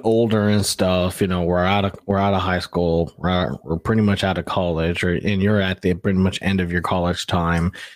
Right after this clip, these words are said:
is that we don't have the same friend group that's strong of doing stuff together.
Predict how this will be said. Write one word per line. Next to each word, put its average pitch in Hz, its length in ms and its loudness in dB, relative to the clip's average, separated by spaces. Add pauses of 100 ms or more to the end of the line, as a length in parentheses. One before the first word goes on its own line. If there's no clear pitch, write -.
(180)
is 113 240 0
that 117 340 2
we 120 180 2
don't 135 280 0
have 120 320 0
the 110 80 0
same 107 560 2 (140)
friend 110 540 -2
group 82 360 -2 (180)
that's 98 300 0
strong 113 420 0
of 92 140 -2
doing 98 240 0
stuff - 240 -8
together. 67 480 -6